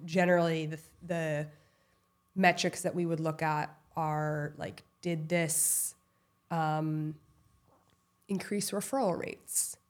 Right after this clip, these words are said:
Did this increase application rates? Um, has it impacted retention at all? Um,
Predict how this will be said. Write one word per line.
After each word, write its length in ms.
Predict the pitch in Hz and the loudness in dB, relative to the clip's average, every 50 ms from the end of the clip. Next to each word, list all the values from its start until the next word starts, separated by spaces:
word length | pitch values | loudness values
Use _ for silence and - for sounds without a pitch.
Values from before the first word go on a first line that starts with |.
| _ _ _ _ _ _ | _ _ _ _ _ _
Did 260 | - 190 180 170 156 - | 0 0 0 0 0 0
this 600 | 190 185 175 156 - - - - - - - - - | 0 0 0 0 0 0 0 -2 -4 -6 -8 -8 -6
increase 640 | 190 185 190 - - 185 185 190 180 - - - - | -6 -6 -6 -6 -4 -2 -2 0 0 -2 -2 -4 -4
application 640 | - 175 170 - 208 202 - 262 262 240 - 190 175 | -6 -6 -6 -4 -6 -6 -4 -4 -4 -4 -2 -4 -4
rates? 520 | 165 - - - - _ - - - - - _ _ _ - _ _ _ _ _ _ | -4 -6 -8 -12 -14 _ -16 -14 -14 -16 -18 _ _ _ -20 _ _ _ _ _ _
Um, 600 | - 175 175 170 165 165 165 165 165 160 160 160 | 0 2 4 4 4 2 2 0 0 -2 -4 -6
has 280 | 160 - - 180 180 175 | -6 -4 -2 -2 0 0
it 140 | 180 175 - | -2 -2 -2
impacted 840 | 180 180 175 - - 180 175 - - 185 170 165 170 165 165 160 - - _ _ - | -2 -2 -2 -4 -6 -6 -8 -6 -4 -2 -2 0 0 -2 -4 -6 -10 -14 _ _ -4
retention 760 | 185 185 180 - - 254 240 240 - 170 151 143 139 151 - - _ _ _ _ - | -4 -4 -2 -2 -2 0 0 0 -2 -2 -4 -4 -6 -8 -12 -16 _ _ _ _ -4
at 140 | 175 165 156 | -4 -2 -2
all? 420 | - 139 151 131 - 98 92 - - - - - _ _ _ _ _ _ - | 0 0 -2 -2 -2 -4 -8 -12 -16 -20 -20 -20 _ _ _ _ _ _ 0
Um, 540 | 175 170 165 165 160 160 156 156 151 151 | 2 2 4 2 2 2 0 0 -2 -2